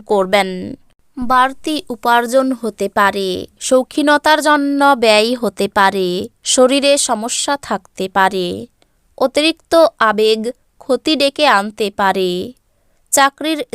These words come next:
স্থানে বিবাদ হতে পারে। স্ত্রীর সঙ্গে বিবাদের কারণে মনকষ্ট। অর্থভাগ্য মধ্যম, কিছু সমস্যা থাকতে পারে। কোনো বন্ধুর জন্য বাড়িতে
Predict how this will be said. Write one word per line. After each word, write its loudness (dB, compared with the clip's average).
স্থানে -4
বিবাদ 0
হতে -6
পারে। 0
স্ত্রীর -2
সঙ্গে 0
বিবাদের 2
কারণে 0
মনকষ্ট। -2
অর্থভাগ্য 0
মধ্যম, -2
কিছু -6
সমস্যা -2
থাকতে -4
পারে। 0
কোনো 4
বন্ধুর 0
জন্য 0
বাড়িতে 0